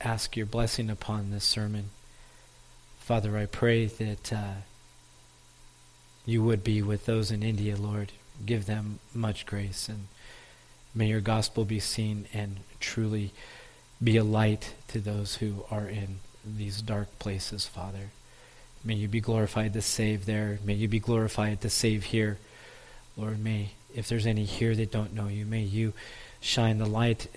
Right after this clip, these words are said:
of the glory of your gospel in the face of Christ to them today. We ask this in your name. Amen.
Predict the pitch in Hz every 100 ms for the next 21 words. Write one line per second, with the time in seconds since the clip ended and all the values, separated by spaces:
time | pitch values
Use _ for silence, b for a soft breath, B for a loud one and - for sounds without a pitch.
0 | - - 117 107 107 117 113 113 110 -
1 | 107 110 101 110 104 - 110 101 98 120
2 | 113 - 113 - 104 - 113 107 104 -
3 | - - - 107 104 90 - 90 95 -
4 | b b b b b b - 123 110 104
5 | - 110 - 104 104 92 95 92 - -
6 | - - - 117 92